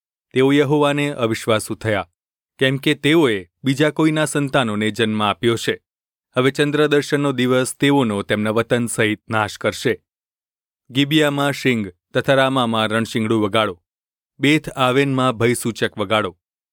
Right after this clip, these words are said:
એ બિન્યામીન, અમે તારી પાછળ છીએ. શિક્ષાના દિવસે એફ્રાઈમ વેરાન થઈ જશે.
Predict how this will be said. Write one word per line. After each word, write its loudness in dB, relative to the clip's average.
એ 2
બિન્યામીન, 0
અમે 2
તારી -2
પાછળ -4
છીએ. -2
શિક્ષાના 0
દિવસે 0
એફ્રાઈમ -2
વેરાન 0
થઈ -4
જશે. -2